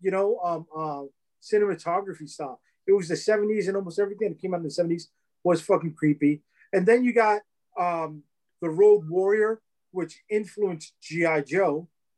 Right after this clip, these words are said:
I mean, you know, we wouldn't have Dreadnoks the way we have Dreadnoks if it wasn't for that. So, um,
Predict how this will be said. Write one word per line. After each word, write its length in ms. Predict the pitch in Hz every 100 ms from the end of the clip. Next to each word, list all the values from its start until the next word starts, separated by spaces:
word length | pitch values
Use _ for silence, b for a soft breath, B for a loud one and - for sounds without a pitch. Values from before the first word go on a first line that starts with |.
| -
I 80 | 175
mean, 580 | 180 160 156 151 147 151 _ _ _ _ 160
you 160 | 185
know, 180 | 202 165 - _ 208
we 160 | 196 220
wouldn't 240 | 262 226
have 160 | 214 160
Dreadnoks 520 | 190 190 170 151 - _ _
the 100 | 170
way 180 | 156 170
we 140 | 165 151
have 160 | 160
Dreadnoks 440 | 160 156 147 139 _ _ _ -
if 140 | 170
it 100 | 165
wasn't 340 | 165 160 160 - -
for 260 | 185 180
that. 240 | 160 156 - _ _ _
So, 540 | _ - 175 160 156 196 160
um, 360 | 160 147 143